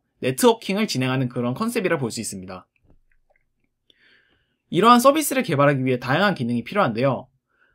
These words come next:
첫 번째는 로그인 및 회원가입 기능, 그리고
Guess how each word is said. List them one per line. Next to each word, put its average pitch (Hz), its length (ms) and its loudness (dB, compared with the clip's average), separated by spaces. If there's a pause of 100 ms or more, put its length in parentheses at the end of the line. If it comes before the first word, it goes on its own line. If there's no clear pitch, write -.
(120)
첫 262 140 -4
번째는 240 640 2
로그인 143 440 2
및 120 180 -2
회원가입 202 420 0
기능, 135 340 -6 (680)
그리고 143 500 -4